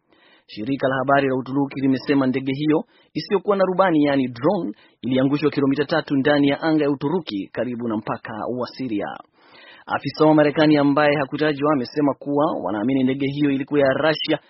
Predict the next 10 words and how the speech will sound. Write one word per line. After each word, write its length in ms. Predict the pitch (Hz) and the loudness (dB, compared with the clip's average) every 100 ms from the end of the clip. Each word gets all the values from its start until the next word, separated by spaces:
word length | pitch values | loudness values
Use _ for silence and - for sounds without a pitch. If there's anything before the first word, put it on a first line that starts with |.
| - _ | -20 _
ingawaje 440 | 147 147 156 180 180 | 0 2 2 0 -2
wizara 360 | 160 151 175 | -2 2 4
ya 80 | 170 | 4
ulinzi 500 | 165 175 170 127 120 | 2 2 0 0 0
ya 80 | 123 | -2
Russia 520 | 139 151 - - 123 127 | 0 0 -2 -4 -4 -2
imekanusha 560 | 135 131 117 110 - | -2 -2 -4 -6 -6
hayo. 420 | 113 139 117 78 - - _ - - - | -4 -4 -4 -4 -10 -20 _ -20 -20 -18
Siku 300 | - 175 151 | -14 -4 0
zilizopita, 600 | 143 135 135 151 139 | 0 0 -4 -4 -4